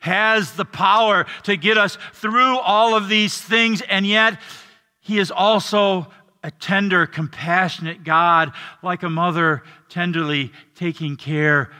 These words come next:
of her children. El Shaddai, that is the God whom you and I meet in Jesus Christ.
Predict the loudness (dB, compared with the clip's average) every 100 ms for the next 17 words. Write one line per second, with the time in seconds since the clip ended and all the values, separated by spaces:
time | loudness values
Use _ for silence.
0 | -20 _ -8 -4 -4 -6 -18 _ _ -14
1 | -14 -10 -8 -6 -8 -10 -8 -8 -10 _
2 | _ _ -16 -10 -4 -2 -2 -4 -6 -8
3 | -10 -14 -10 -6 -4 -6 -8 -16 _ _
4 | _ _ _ _ _ -10 -8 -4 -4 -2
5 | -2 -2 -4 -6 -6 -10 _ _ _ _
6 | _ _ _ _ _ _ _ _ _ _
7 | -12 -10 -8 -10 -14 -14 -16 -14 -14 -16
8 | -20 -20 -20